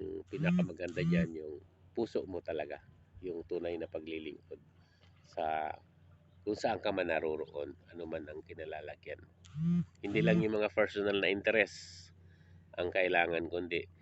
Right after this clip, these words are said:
inilaga, inilaga ka dyan sa posisyon na yan. Ah, kung anong posisyon na ibinigay sa'yo,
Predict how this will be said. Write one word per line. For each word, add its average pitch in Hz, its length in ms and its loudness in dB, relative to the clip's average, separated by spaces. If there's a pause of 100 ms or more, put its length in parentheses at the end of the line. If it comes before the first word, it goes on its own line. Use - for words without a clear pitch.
(200)
inilaga, 98 560 4 (320)
inilaga 98 480 2
ka 98 80 -4
dyan 92 240 -2
sa - 80 -4
posisyon 98 560 -2
na 107 80 4
yan. 85 220 2 (580)
Ah, 85 400 0
kung 92 240 -2
anong 95 240 0
posisyon 92 560 -2
na 90 80 0
ibinigay 87 400 -4
sa'yo, 87 400 -2